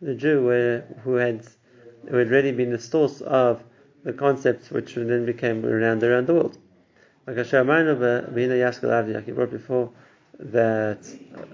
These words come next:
the Nevo of Yeshaya, talking about Klal Yisrael and Golos who are downtrodden and despised,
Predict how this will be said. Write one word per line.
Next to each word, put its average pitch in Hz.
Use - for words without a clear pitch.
the 151
Nevo 120
of 113
Yeshaya, 135
talking 117
about 110
Klal 139
Yisrael 123
and 110
Golos 131
who 120
are 113
downtrodden 127
and 104
despised, 147